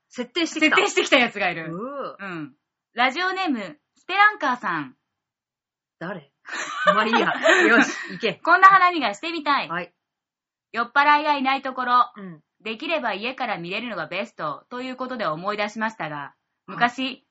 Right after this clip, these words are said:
Speaker 2: ドラマルモンで見たんですが。
Speaker 1: ドラマルモンって何？
Speaker 2: ドラえもんじゃない？
Speaker 1: あー、なるほど。
Speaker 2: 昔にいながらにして、あ、違う。
Speaker 1: <laughs>
Speaker 2: 家にいながらにして、
Speaker 1: はい。
Speaker 2: 家の壁に貼ったスクリーンを通して花見をするというのをやってみたい。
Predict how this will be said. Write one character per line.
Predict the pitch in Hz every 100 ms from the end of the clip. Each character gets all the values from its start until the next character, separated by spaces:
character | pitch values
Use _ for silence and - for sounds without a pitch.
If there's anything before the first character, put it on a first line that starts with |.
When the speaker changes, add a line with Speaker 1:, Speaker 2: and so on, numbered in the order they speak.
| -
Speaker 2:
ド | 202
ラ | 214 247 220
マ | 214
ル | 220 233
モ | 233
ン | 233
で | 214 220 208
見 | - 220
た | 196
ん | 165 156
で | 147 156
す | -
が。 | 156 143 -
Speaker 1:
ド |
ラ | 175
マ | 262 277
ル | 285
モ | 277
ン |
っ |
て | 269
何？ | 269 240 156 -
Speaker 2:
ド | 185
ラ | 214
え | 311
も | 349
ん | 370
じ |
ゃ | 370
な | 190 160
い？ |
Speaker 1:
あ | - 370 453
ー、 |
な | 330
る | 339
ほ | 339
ど。 | 320 185 - -
Speaker 2:
昔 | 220 285 294
に | 294 277
い |
な | 269 302
が | 277
ら | 208
に | 180
し | 165
て、 | 185
あ、 | 160
違 |
う。 | 160 - 180 - - 247
Speaker 1:
<laughs> | - 247
Speaker 2:
家 | 190 285 392
に | 381 285
い |
な | 247 285
が | 269
ら | 226
に | 196 185
し |
て、 | - 240 -
Speaker 1:
は | 180 170
い。 | 147
Speaker 2:
家 | 214 254
の | 285
壁 | 294 285 262 254
に | 247
貼 | 247 247
っ | -
た | - 220
ス | -
ク | 262
リ | 262 277
ー |
ン | 220
を | 185
通 | 196 190
し | -
て |
花 | 175 175 214
見 | 294 302
を | 208
す | 190
る | 196
と | 190
い | 170
う |
の | 151
を |
や | 151
っ | 156
て | 247
み | 262
た | 254 214
い。 | 143